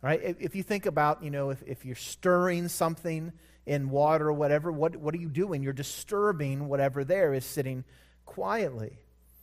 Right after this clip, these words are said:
It's, the, the term is used in the, in the New Testament in particular to arouse someone, to sort of wake them up, or in some regards to disturb them themselves.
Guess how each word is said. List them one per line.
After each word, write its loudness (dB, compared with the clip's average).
It's, 2
the, -6
the -10
term 0
is -4
used -4
in -2
the, -6
in -2
the -2
New -2
Testament -2
in -4
particular -4
to -2
arouse 4
someone, -4
to -2
sort 0
of -2
wake 6
them 0
up, 0
or 6
in -2
some 2
regards 0
to -4
disturb 4
them 2
themselves. 0